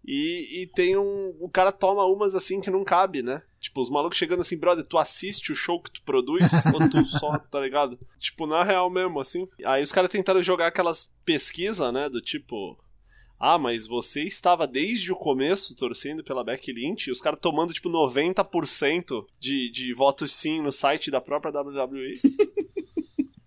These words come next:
Speaker 2: Inclusive,
Speaker 1: E
Speaker 2: rolavam os
Speaker 1: agora
Speaker 2: rumores de que eles iam voltar atrás, né, no heel turn.
Speaker 1: É, aí eles meio que deram uma ensaiada, assim, fizeram, tipo, um rolê do tipo, ah, vamos, elas duas vão apresentar os seus motivos, né?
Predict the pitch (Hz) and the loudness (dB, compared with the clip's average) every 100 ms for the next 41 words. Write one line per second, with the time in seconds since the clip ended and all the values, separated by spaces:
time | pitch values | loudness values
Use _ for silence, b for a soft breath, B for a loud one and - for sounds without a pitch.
0 | _ _ _ _ 156 156 151 160 170 160 | _ _ _ _ 0 6 6 6 4 0
1 | 156 180 180 190 175 202 196 202 190 202 | 4 8 10 10 8 10 8 4 4 4
2 | 175 180 175 185 175 185 - 151 190 180 | 6 6 8 6 6 4 4 4 6 6
3 | 143 170 165 131 127 - 135 151 _ _ | 4 4 4 4 0 2 0 0 _ _
4 | - 196 202 190 175 180 196 202 185 208 | 2 6 8 10 8 8 8 6 4 2
5 | 202 190 202 196 202 - 185 165 185 180 | 4 4 4 4 4 6 6 6 4 4
6 | - 185 180 156 165 175 165 - 180 170 | 0 0 -2 0 0 0 -4 -4 -4 -2
7 | 147 156 139 151 147 - 139 139 160 120 | -2 0 2 0 -2 -8 0 4 4 4
8 | 123 113 143 160 143 - 156 143 160 143 | 0 0 4 4 2 -2 -4 -2 -4 -4
9 | 156 156 147 127 151 147 - 156 139 147 | -4 -4 -4 -4 -2 0 0 -2 -4 -2
10 | 151 - - 139 185 135 101 - - - | -4 -2 -2 -2 -4 -6 -10 -8 -10 -10
11 | 110 135 | -6 -6